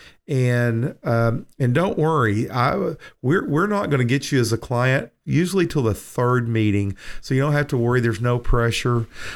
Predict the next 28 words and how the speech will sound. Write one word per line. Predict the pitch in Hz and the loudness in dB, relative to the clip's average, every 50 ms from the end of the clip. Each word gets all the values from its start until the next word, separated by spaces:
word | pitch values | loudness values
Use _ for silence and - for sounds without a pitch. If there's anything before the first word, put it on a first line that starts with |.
| - - - | -14 -8 -4
Um, | 135 120 113 113 113 110 107 110 - - - - - - _ - | -2 0 2 2 2 0 -2 -4 -8 -12 -18 -20 -20 -6 _ 2
it, | 156 143 - - _ - | 2 2 2 -2 _ -4
I | 143 131 143 | -2 -2 -2
truly | 131 - - - 170 160 160 160 156 151 143 | 0 0 0 0 2 2 2 2 2 2 2
wanna | 131 131 131 127 | 2 2 0 0
be | 113 107 123 120 117 113 113 120 151 | 0 2 2 2 2 2 2 0 -2
a, | 208 240 180 110 110 123 - - 131 123 143 - - | -4 -2 -2 0 0 0 0 0 -2 -2 -2 -4 -2
a, | - 110 | -2 -2
a | |
true | 98 - - - - - 143 135 131 127 120 117 117 113 117 123 - - | 0 0 0 0 0 0 0 0 2 2 2 2 2 0 -2 -4 -8 -6
wealth | - 147 117 113 104 117 | -2 0 0 0 2 0
advisor | 110 95 98 107 107 104 95 95 110 101 | 0 0 0 2 2 2 2 0 0 -2
for | 92 - - 110 104 104 | -2 -2 0 2 2 2
you, | 101 98 95 98 95 - - - - - - - - - - _ - | 2 2 0 0 -2 -4 -6 -10 -14 -14 -14 -14 -14 -16 -16 _ -4
and | 127 123 123 120 120 117 110 113 - - _ _ _ _ - | -2 0 2 2 0 0 -2 -4 -6 -10 _ _ _ _ -6
that | 107 123 135 180 226 - | -2 -2 0 0 -2 -2
type | - 143 151 135 120 120 | -2 -2 0 0 0 -2
of | 107 - | 0 0
person | - 120 117 113 107 - 120 107 101 | 2 2 2 0 0 0 -2 0 2
doesn't | 113 113 95 123 156 | 2 2 0 0 -4
sell | - - - 123 113 107 | -2 0 0 2 2 0
a | 101 | 0
product. | - - 113 107 104 98 92 101 - - - | -2 -2 0 0 0 0 -2 -4 -4 -4 -2
A, | - 110 104 - | 0 0 0 0
a | - 214 151 - | 0 -2 -2 -2
true | - - - 165 165 | -2 -2 -2 0 0
wealth | 135 123 120 123 - | 2 2 0 0 -2
advisor | 113 104 98 110 107 107 98 107 107 101 | -2 -2 0 0 0 2 2 0 0 -2